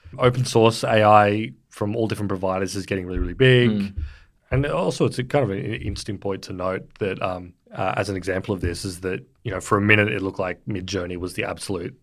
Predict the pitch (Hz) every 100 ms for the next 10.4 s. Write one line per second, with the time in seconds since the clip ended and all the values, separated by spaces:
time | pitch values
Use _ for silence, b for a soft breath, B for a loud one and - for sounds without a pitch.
0 | _ 98 92 - 87 90 90 85 120 -
1 | _ 127 107 90 87 87 87 104 - 110
2 | 101 95 B B - 95 95 92 87 85
3 | 87 87 85 - - 85 85 90 85 90
4 | 85 87 87 90 90 92 85 - - 90
5 | 87 - 90 87 85 - B B 104 95
6 | 80 - - 92 - 92 90 82 98 92
7 | 104 101 98 - 95 85 - 95 107 92
8 | - - 107 135 127 - 123 113 104 98
9 | 95 80 - - 117 113 104 107 95 143
10 | 160 139 120